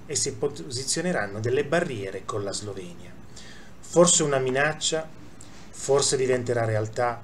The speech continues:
forse per far svegliare Germania e Olanda prima che gli arrivi un'ondata di, di migranti senza che loro se lo potessero immaginare. Ma perché dovrebbe arrivargli un'ondata di migranti?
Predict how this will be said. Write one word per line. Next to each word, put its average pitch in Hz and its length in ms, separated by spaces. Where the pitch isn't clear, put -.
forse 156 400
per 131 140
far 131 240
svegliare 127 500
Germania 127 600
e - 20
Olanda 120 560
prima 123 300
che 113 120
gli 113 120
arrivi 117 280
un'ondata 117 640
di, 104 340
di 123 160
migranti 120 840
senza 120 420
che 113 160
loro 117 220
se 110 180
lo 110 260
potessero 113 560
immaginare. 110 840
Ma 120 160
perché 147 400
dovrebbe 110 400
arrivargli 101 500
un'ondata 98 840
di 123 160
migranti? 95 640